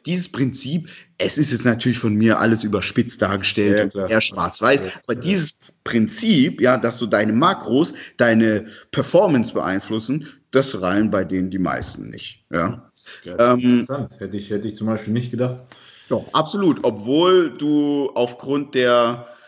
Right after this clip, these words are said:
Speaker 1: sagen wir mal so, CrossFit machen meistens eher ältere Personen, weil das so relativ teuer ist. In den meisten Boxen kostet das Training so um die hundert Euro.
Speaker 2: Mhm.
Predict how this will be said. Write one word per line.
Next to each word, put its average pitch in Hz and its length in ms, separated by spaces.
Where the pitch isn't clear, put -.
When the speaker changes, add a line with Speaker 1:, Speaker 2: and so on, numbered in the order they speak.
Speaker 1:
sagen 147 280
wir 147 80
mal 127 180
so, 120 240
CrossFit 131 400
machen 117 260
meistens 117 440
eher 107 240
ältere 120 400
Personen, 123 520
weil 110 160
das 107 160
so 104 160
relativ 110 440
teuer 127 340
ist. 127 420
In 107 140
den 101 100
meisten 104 360
Boxen 110 360
kostet 101 340
das 98 140
Training 107 340
so 101 220
um 110 260
die 104 140
hundert 104 300
Euro. 135 720
Speaker 2:
Mhm. 92 400